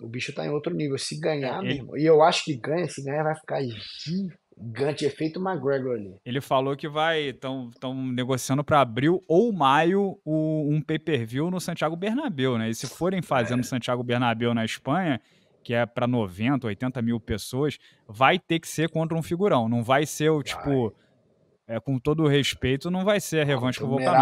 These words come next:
Speaker 2: Volkanovski, né?
Speaker 1: é, um Merabzinho da vida. Não vai,
Speaker 2: É.
Speaker 1: não tem.
Speaker 2: É, pois é. Vai, vai ficar grande mesmo o bicho.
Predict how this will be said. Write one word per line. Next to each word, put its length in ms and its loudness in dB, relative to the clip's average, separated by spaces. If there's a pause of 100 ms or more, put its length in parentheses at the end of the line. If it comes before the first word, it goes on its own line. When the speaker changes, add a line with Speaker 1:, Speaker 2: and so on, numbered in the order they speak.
Speaker 2:
Volkanovski, 460 2
né? 160 4
Speaker 1:
é, 40 6
um 100 0
Merabzinho 800 2
da 100 2
vida. 400 -2
Não 160 -10
vai, 320 -6
Speaker 2:
É. 340 -10
Speaker 1:
não 140 -16
tem. 240 -20 (1000)
Speaker 2:
É, 180 -12 (100)
pois 200 -6
é. 160 -4 (120)
Vai, 260 -2
vai 140 2
ficar 180 -4
grande 320 -6
mesmo 220 -4
o 40 -8
bicho. 300 -12